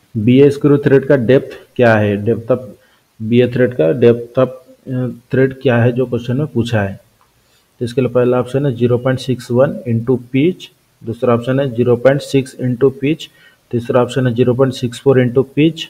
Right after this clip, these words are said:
और चौथा ऑप्शन ज़ीरो पॉइंट सेवन ज़ीरो थ्री फ़ाइव into pitch। तो जो क्वेश्चन में पूछा था कि बीए थ्रेड का जो अगर हमें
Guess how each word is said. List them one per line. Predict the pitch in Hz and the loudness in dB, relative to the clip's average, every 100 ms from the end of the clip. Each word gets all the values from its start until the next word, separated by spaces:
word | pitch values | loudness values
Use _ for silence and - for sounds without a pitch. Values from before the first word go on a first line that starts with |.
| _ | _
और | 120 120 | -8 -4
चौथा | 123 120 120 123 | 0 0 2 0
ऑप्शन | 120 139 117 | 0 -4 0
ज़ीरो | 120 117 | 2 2
पॉइंट | 131 143 | 0 -2
सेवन | - 117 120 | 2 2 2
ज़ीरो | 117 143 | 2 2
थ्री | 143 117 117 | 0 0 0
फ़ाइव | 120 123 117 | 2 4 2
into | 101 147 - | 0 -4 0
pitch। | 113 104 - _ _ _ - | 0 0 -6 _ _ _ -4
तो | 127 | 0
जो | 131 156 - - | 4 4 2 -4
क्वेश्चन | 127 139 139 | -4 -2 -2
में | 135 | -2
पूछा | 127 135 | -6 -4
था | 127 139 | -2 -2
कि | 143 | -2
बीए | 117 120 131 | -2 0 0
थ्रेड | - 131 - | 0 -4 -2
का | 139 | -2
जो | 147 - - 123 | -2 -6 -4 -2
अगर | 120 127 | 0 0
हमें | 131 | 0